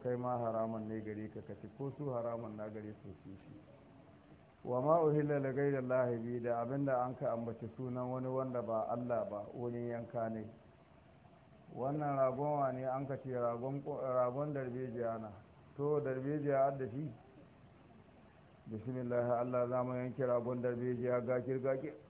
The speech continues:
To in an ka gama a kai daji. Hurrima alaikum. Wal munkhaniqatu, da wadda aka makare wuyanta sai da ta mutu.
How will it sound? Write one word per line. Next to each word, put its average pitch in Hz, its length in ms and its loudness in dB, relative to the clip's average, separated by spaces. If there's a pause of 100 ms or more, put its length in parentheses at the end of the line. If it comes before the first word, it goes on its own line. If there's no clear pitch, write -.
(2250)
To - 100 -6
in 127 120 -2
an 135 280 0
ka 127 100 -4
gama 113 480 -2
a 123 60 -8
kai 127 200 -2
daji. 120 340 0 (1900)
Hurrima 131 500 0
alaikum. 107 380 -6 (1700)
Wal 131 220 6
munkhaniqatu, 131 920 0
da 120 100 0
wadda 127 340 2
aka 131 240 0
makare 139 600 2
wuyanta 120 520 -2
sai 135 120 -4
da 117 160 -6
ta 113 80 -4
mutu. 110 320 -8